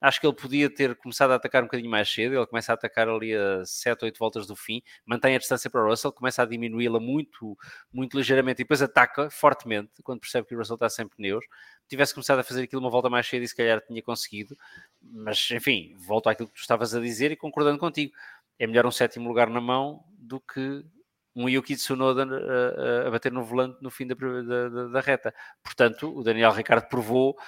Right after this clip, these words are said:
que é uma pessoa com a cabeça que, no lugar agora.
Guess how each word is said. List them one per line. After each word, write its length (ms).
que 100
é 40
uma 120
pessoa 400
com 80
a 60
cabeça 340
que, 60
no 140
lugar 420
agora. 460